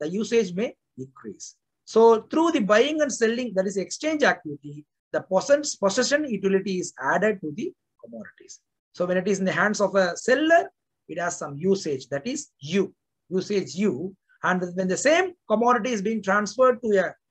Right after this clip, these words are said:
consumer, its usage may increase, that is U plus one. Right, so first we will see about buying function.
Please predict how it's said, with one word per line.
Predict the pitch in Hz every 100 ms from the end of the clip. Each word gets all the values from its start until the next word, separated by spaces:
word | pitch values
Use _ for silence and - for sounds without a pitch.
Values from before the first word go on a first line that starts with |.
| _
consumer, | 208 269 - 302 233 156 156 165
its | 185 -
usage | 208 214 240 185
may | 180 151
increase, | 147 139 127
that | 127
is | 233 233
U | 156 165 -
plus | 220 - - _ _ _
one. | 110 101 - _ _ _ _ _ _ _ _ _ _ _ _ _ _ _ _ _
Right, | 156 127
so | - 226
first | - 320 330 269
we |
will | 240
see | - 254
about | 220 170 190 - _ _ _ _
buying | 156 185 190 262 302
function. | 139 - -